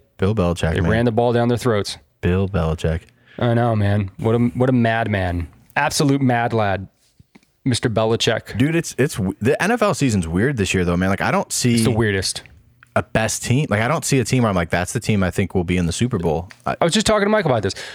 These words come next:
Speaker 2: So the Broncos beat the shit out of the Chargers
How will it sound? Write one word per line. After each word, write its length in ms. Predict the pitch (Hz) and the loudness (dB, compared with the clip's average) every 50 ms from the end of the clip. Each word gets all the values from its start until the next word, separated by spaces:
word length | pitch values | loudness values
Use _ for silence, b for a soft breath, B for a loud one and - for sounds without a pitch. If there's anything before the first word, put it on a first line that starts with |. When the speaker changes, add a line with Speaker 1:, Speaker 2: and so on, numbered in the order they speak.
| B B | B B
Speaker 2:
So 360 | B - 160 147 143 135 135 b b b b b b _ _ - - | B -2 0 2 0 0 -2 b b b b b b _ _ -6 -2
the 120 | 131 123 | -2 -2
Broncos 920 | 104 101 143 151 175 196 214 - 226 220 220 226 233 240 214 180 - - - _ _ _ _ _ _ - 120 - | 0 0 0 2 2 2 2 2 2 4 4 4 2 0 -2 -4 -6 -8 -10 _ _ _ _ _ _ -12 -6 -2
beat 160 | - 175 160 | 0 0 2
the 80 | 151 143 | 2 0
shit 260 | - - - 190 185 | 0 2 2 2 2
out 140 | 185 170 160 | 2 2 2
of 60 | 143 | 0
the 60 | 139 135 | 0 0
Chargers 640 | - 147 143 135 131 120 123 120 107 - - - | 2 2 2 2 2 2 2 2 0 -2 -6 -8